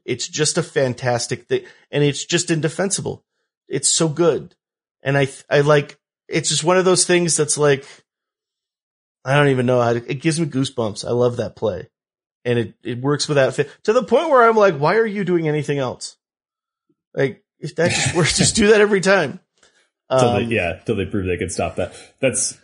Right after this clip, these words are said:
Speaker 2: that's a good call out. Um, there's, there's one last one that I wanted to throw in, in, like, a ten seconds or less snippet here because we've
Speaker 1: Yeah,
Speaker 2: already
Speaker 1: so
Speaker 2: talked about this. But,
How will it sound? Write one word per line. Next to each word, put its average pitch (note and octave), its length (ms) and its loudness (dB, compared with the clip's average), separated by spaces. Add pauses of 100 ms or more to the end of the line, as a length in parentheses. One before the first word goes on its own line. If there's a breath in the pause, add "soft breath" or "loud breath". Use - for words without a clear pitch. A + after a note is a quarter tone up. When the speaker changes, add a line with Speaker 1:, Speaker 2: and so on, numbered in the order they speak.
(100)
Speaker 2:
that's D3+ 220 0
a D#3+ 40 2
good B2 260 0
call A2 220 2
out. G2 400 -2
Um, E2+ 480 -4 (640)
there's, A#2 440 -2
there's A2+ 240 -2
one C3 180 0
last C3 280 0
one B2+ 100 0
that A#2 100 2
I A2 60 2
wanted G#2 220 -2
to G2 60 -2
throw F#2+ 280 -2
in, F#2 200 0
in, F#2 140 -4
like, F2 140 -4
a F2 100 -4
ten F#2 240 -6
seconds F#2 400 -6
or F2 120 -2
less E2 260 -4
snippet - 320 -8
here D#2+ 240 -6
because E2+ 240 -10
we've F2 80 -4
Speaker 1:
Yeah, E3+ 60 4
Speaker 2:
already D3 120 2
Speaker 1:
so E3+ 160 4
Speaker 2:
talked - 220 -6
about D#2+ 360 -8
this. F2+ 140 -6
But, F#2 320 -4